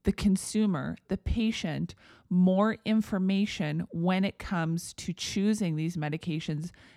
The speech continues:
and whether you want to stay on them or not, or whether you even want to start taking them or not, and some potential alternatives to medications. So without further ado, let's get into today's show.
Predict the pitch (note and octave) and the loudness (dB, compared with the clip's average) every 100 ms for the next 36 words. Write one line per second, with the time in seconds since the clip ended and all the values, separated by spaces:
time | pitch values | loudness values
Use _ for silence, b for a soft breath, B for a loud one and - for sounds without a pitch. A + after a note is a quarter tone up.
0 | b F3+ E3+ D#3+ F3 F#3 F#3 F3+ D#3+ E3 | b 0 0 2 2 4 2 2 0 -2
1 | - F3 - - D#3 - - F#3 G#3 A#3+ | -2 -8 -6 -4 -4 -4 -2 2 4 2
2 | B3 C4 C4+ _ _ - E3 D#3 D#3+ F#3+ | 2 -2 -6 _ _ -4 0 0 2 2
3 | B3+ - F3+ E3 F3 G3 F#3+ F3+ - F3+ | 0 0 -2 0 0 0 0 -2 -4 -4
4 | F3 E3+ F3+ F3+ - - - - E3+ D#3+ | -2 -2 -2 -4 -8 -8 -8 -8 -8 -6
5 | E3 D#3+ D#3+ D3+ D3+ - b b - F#3 | -6 -4 -4 -4 -4 -6 b b -6 -2
6 | G#3 G3+ G3 - E3 E3+ E3+ - D#3+ E3 | -2 -2 -2 -2 -4 -2 -2 -2 -4 -6
7 | A#3+ - A3+ G3 - E2+ E3 - b b | -6 0 2 2 -2 -4 -6 -8 b b
8 | b - - G3 F3 E3+ F3 F3 D#3+ - | b -4 2 4 4 0 -4 -6 -6 -8
9 | - - F#3 F3 - b b b - F3 | -10 -6 -4 -6 -10 b b b 0 2
10 | F3+ - E3+ F#3 - E3 E3+ G#3+ D4+ A#3+ | 2 0 -2 -2 -4 -4 -2 -2 -2 -2
11 | F#3 B3 - E3 D3 - - A3 - E3+ | -2 -2 -6 -8 -8 -8 -8 -6 -4 -4
12 | F3 - A#3+ E3 D#3 G3 - - - - | -4 -4 -4 -2 -4 -4 -6 -18 -12 -10
13 | - F#3 | -10 -12